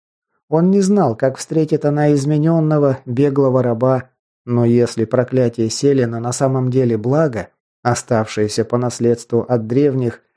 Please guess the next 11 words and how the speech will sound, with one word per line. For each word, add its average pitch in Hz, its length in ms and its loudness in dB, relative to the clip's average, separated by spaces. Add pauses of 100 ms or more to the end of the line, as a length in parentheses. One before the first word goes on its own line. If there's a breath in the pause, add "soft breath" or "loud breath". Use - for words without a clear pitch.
(300)
и 151 60 0
неразгаданное 160 920 2
ныне 156 360 0
живущими, 139 720 -2 (440)
то, 101 140 -10
может 101 360 -8
быть, 101 200 -4
она 123 340 -2
и 127 80 4
ее 123 300 2
отец, 139 520 -2